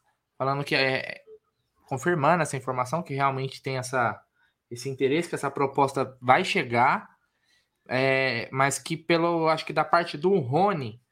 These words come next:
o Rony gostaria de, não, não teria tanto interesse em ir pro Catar,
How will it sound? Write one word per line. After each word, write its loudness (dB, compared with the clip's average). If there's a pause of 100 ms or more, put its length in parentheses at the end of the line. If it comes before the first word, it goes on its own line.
(260)
o -4
Rony 0
gostaria -2
de, -8
não, -2
não -2
teria 2
tanto 0
interesse 2
em 0
ir -10
pro 0
Catar, 0